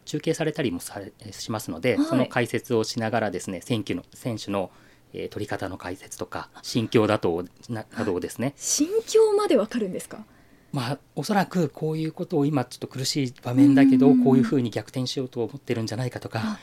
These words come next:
Speaker 1: そういった気持ちをちょっと勝手に代弁させていただいてます。
Speaker 2: あ、なるほど。はい。そして、あの、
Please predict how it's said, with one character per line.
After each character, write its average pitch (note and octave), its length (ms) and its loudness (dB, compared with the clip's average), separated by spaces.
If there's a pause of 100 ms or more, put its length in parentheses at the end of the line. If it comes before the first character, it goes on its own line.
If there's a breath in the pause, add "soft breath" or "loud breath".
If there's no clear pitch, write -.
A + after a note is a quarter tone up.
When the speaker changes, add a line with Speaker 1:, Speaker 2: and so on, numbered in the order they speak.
Speaker 1:
そ - 120 -8
う - 20 -4
い - 20 -4
っ - 20 -14
た - 120 -4
気 - 100 -4
持 A2 120 -2
ち - 80 -2
を A2+ 40 0
ち - 60 0
ょ A2+ 40 2
っ - 40 2
と A2 60 -6
勝 - 200 -8
手 - 80 4
に B2 80 4
代 G#2+ 160 4
弁 G#2 140 0
さ G#2 140 0
せ - 60 -12
て - 80 -2
い F#2+ 40 2
た - 80 4
だ F#2 80 4
い F#2 80 0
て F#2 80 -4
ま F2 80 -2
す。 A#3 80 0
Speaker 2:
あ、 - 20 2
な A3 260 4
る B3+ 160 4
ほ C4 160 6
ど。 A#3+ 280 4
は C4 640 2
い。 G#3+ 100 -2 (540 soft breath)
そ F4 100 0
し E4 100 -6
て、 F#4+ 80 -2
あ F4 140 2
の、 D4+ 420 2